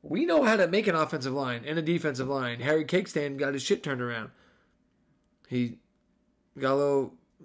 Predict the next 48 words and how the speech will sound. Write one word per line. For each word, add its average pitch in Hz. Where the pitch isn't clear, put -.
head 170
rush, 147
came 139
down 143
from 151
the 135
cake 202
stand, 135
and 208
now 220
he 226
looks 226
like 214
he's 196
coaching 214
some 202
offensive 196
football -
for 151
the, 131
our 131
linemen 185
there. -
We're 131
doing 170
better. 220
But 117
recruiting's 175
still 190
gotta 175
go 165
on. 165
This 156
is -
a 143
big, 165
potentially 165
a 135
big 139
week 131
in 143
terms 127
of 123
making 127
contact 123
with 120
some 123
recruits 185